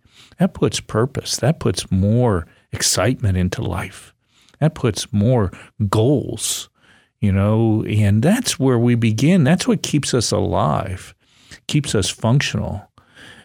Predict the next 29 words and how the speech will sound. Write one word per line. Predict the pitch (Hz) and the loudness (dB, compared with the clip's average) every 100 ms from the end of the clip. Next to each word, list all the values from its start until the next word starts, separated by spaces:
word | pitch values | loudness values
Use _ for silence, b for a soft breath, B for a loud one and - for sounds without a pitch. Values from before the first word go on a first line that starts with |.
| B | B
You | 113 | 0
know, | 104 | 2
there's | 104 101 | 2 0
a | 101 | -4
thing | - 135 127 | 0 2 4
we | 113 | 2
talk | - 120 135 | 0 -2 0
about | 113 101 98 92 | 0 0 0 0
where | 95 92 90 _ _ _ _ _ _ _ - | 0 0 -2 _ _ _ _ _ _ _ -2
now | 120 127 127 110 | 2 2 2 2
actually | 104 - 110 | 0 0 0
we've | 98 107 | 2 2
been | 139 156 107 B B B | 4 4 2 B B B
in | 127 110 | 0 2
a | 101 107 | 2 -2
series | 123 - - 131 117 98 85 - | -4 -4 0 2 2 2 0 -4
overall | 139 110 104 101 101 98 | -2 -2 0 0 2 0
as | 92 | -2
a, | - _ _ _ _ - | -6 _ _ _ _ -12
as | - 95 92 95 | -6 -2 -2 -2
a | 90 104 - - | -4 -6 -10 -6
world | 107 110 104 98 101 101 _ _ _ b b b - | -2 0 0 0 -4 -6 _ _ _ b b b -2
that | 107 101 | 0 2
where | 110 107 101 95 - | 2 2 0 -4 -2
we've | 104 110 | 0 2
been | 107 104 | 2 2
increasing | 113 127 110 117 101 - 98 95 | 2 0 0 -2 -2 0 0 2
the | 85 | 2
lifespan. | 90 104 113 - - 87 90 - | 2 0 0 -4 -8 -8 -10 -14